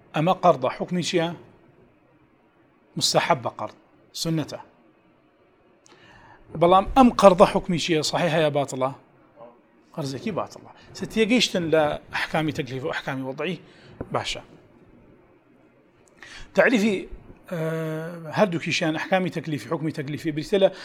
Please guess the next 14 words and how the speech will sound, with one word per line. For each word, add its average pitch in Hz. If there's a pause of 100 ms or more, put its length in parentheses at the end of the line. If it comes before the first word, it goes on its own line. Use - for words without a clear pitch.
(140)
خطاب 180
الشرع 143 (140)
الطلبي 151
المتعلق 151
بفعل 175
العبد 190 (160)
اقتضاءً 185
أو 143
تخيراً، 120 (880)
أو 202 (420)
تخيراً. 127 (960)
خطاب 190
الشرع 151 (2500)
الطلبي 180